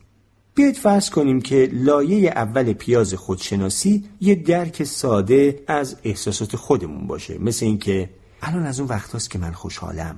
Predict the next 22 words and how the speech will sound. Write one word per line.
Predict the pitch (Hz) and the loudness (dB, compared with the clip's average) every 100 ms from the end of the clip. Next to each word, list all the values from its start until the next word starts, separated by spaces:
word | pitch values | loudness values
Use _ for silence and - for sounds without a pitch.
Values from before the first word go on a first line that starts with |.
| 90 - _ - | -16 -20 _ -4
یا | 101 104 87 78 - _ - | 0 2 0 -4 -10 _ -4
فلان | 170 170 | 0 0
چیز | 170 220 190 | 0 0 0
منو | 175 165 | 2 2
ناراحت | 131 98 92 127 - | 2 0 -4 -8 -8
می‌کنه، | - - 87 92 - _ _ _ | -12 -12 -14 -14 -18 _ _ _
یا | 95 101 92 76 - _ _ | -2 0 0 -2 -6 _ _
بهمان | 185 175 190 190 | -2 2 4 2
چیز | - 214 | 2 0
به | 143 135 | 0 0
هم | 156 165 | 0 -4
امید | - 104 135 131 - | 0 2 2 0 -2
می‌ده. | - - - _ _ _ _ _ - | -10 -12 -16 _ _ _ _ _ -2
متاسفانه | 208 202 165 147 135 110 113 127 - | 0 2 -2 -2 -2 0 0 -2 -4
بعضی | 120 131 120 113 | -4 -2 -2 -2
آدما | 90 87 87 | 0 -2 -4
هستن | 90 170 175 - 135 123 | -4 -6 -6 -4 -4 -6
که | - | -8
حتی | 123 196 202 - 135 - - | -6 -4 -4 -2 -2 -4 -6
توی | - 214 | 2 2
این | 185 208 180 | 4 4 2
سطح | 147 - 165 - | 0 -4 -6 -6